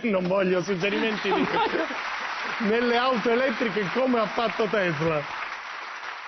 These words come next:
Speaker 2: Eh, questo non spetta a me dirlo, però vedo che tutta l'industria automobilistica mondiale nel suo complesso ha dichiarato miliardi di investimenti sull'auto elettrica. C'è un numero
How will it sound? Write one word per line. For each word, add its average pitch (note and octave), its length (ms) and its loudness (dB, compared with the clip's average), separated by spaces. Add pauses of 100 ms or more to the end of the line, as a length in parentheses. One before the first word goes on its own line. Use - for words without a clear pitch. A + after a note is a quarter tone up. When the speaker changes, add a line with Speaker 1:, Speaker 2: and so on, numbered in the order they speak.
(220)
Speaker 2:
Eh, G#3 1000 -2
questo C#4 320 -6
non G3+ 140 -6
spetta G#3 320 -4
a - 20 -2
me G#3+ 160 -2
dirlo, G3 340 -2
però G#3 300 -4
vedo F3+ 460 -4
che - 380 -8
tutta A3+ 340 -10
l'industria E3+ 840 -8
automobilistica E3 840 -10
mondiale F3 720 -4 (400)
nel F3+ 220 -10
suo B3 260 -4
complesso F#3 880 -6 (400)
ha F3+ 140 -4
dichiarato G3 880 -4
miliardi F3+ 720 -6
di C#3+ 80 -8
investimenti D3+ 640 -10
sull'auto D#3 320 -12
elettrica. C#3+ 380 -10
C'è E3+ 180 -14
un F3 140 -8
numero F#3+ 420 -8